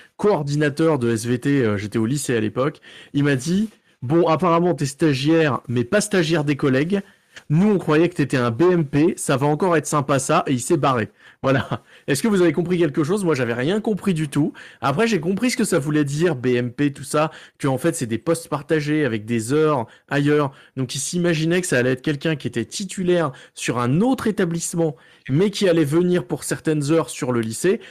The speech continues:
Et en fait, ils se sont retrouvés avec un stagiaire, donc quelqu'un qui venait de commencer, et ils m'ont dit, « Bah, désolé, nous, on a décidé que c'était des secondes. Les secondes dans, euh, ce lycée-là, elles sont particulièrement difficiles,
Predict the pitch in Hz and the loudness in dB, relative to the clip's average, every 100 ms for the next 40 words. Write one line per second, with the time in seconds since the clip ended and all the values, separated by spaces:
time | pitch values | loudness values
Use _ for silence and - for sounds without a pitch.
0 | - 147 143 196 180 - 131 - 135 185 | -10 -2 -2 -2 -6 -8 -10 -8 -2 0
1 | 160 139 123 - - 110 160 233 156 127 | 0 -2 -4 -2 -4 -2 0 0 -2 -2
2 | 120 156 147 - 117 110 127 123 - 117 | -4 -4 -6 -4 -6 -4 -4 -4 -2 -4
3 | 113 190 220 - - 139 135 127 117 202 | -2 -2 -4 -8 -4 0 2 2 0 0
4 | 135 113 147 131 113 196 180 156 143 123 | 0 2 0 0 0 2 2 2 0 -2
5 | 127 135 147 - - 185 190 - 135 113 | -4 -4 -4 -4 -8 -8 -8 -4 -4 -4
6 | 151 196 - - - 135 147 190 165 180 | -2 -4 -4 -12 -6 -2 2 2 2 2
7 | 165 - _ 131 156 156 143 131 127 156 | 0 -4 _ -2 2 2 2 2 0 0
8 | 143 - 151 156 151 - 123 - 117 202 | 0 0 2 2 -2 -4 -4 -2 -4 -4
9 | - 196 185 160 147 139 123 - - 139 | -4 -4 0 0 0 -2 -6 -8 -4 -2